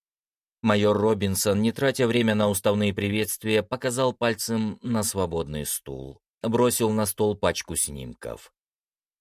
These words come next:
Присев, капитан сас Роджер Девет принялся внимательно рассматривать снимки. Снимки как снимки. Обычный буш, строений никаких нет.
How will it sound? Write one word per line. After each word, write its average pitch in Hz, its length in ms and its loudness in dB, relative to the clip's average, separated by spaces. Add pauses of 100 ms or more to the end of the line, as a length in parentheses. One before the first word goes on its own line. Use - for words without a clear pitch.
(560)
Присев, 127 480 -2
капитан 98 540 -2
сас 98 420 0
Роджер 87 480 0
Девет 87 460 -2 (320)
принялся 139 520 -4
внимательно 104 600 -2
рассматривать 73 600 -4
снимки. 58 680 -10 (1600)
Снимки 104 600 0
как - 260 -10
снимки. 73 800 -6 (380)
Обычный 120 560 0
буш, 98 580 -4
строений 98 680 0
никаких 78 640 -4
нет. 65 280 -10